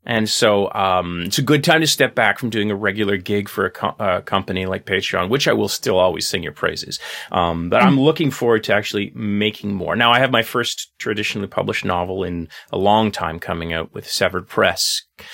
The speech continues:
Speaker 1: So
Speaker 2: Congratulations.
Speaker 1: thank you. It's nice. I was convinced to dump, dump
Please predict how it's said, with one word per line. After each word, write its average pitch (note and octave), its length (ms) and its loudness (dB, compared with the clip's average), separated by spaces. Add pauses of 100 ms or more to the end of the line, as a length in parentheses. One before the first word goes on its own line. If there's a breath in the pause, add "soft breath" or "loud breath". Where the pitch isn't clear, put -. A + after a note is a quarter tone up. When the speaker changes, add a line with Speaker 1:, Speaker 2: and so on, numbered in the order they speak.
(120 loud breath)
Speaker 1:
So - 80 -6
Speaker 2:
Congratulations. E3+ 1200 4
Speaker 1:
thank C3 340 4
you. A#2+ 80 4
It's G#2+ 140 0
nice. B2 280 4
I C3+ 120 6
was C3 200 0
convinced A2+ 640 -2
to G2+ 180 -4
dump, G#2 360 -4 (340)
dump C#3+ 280 0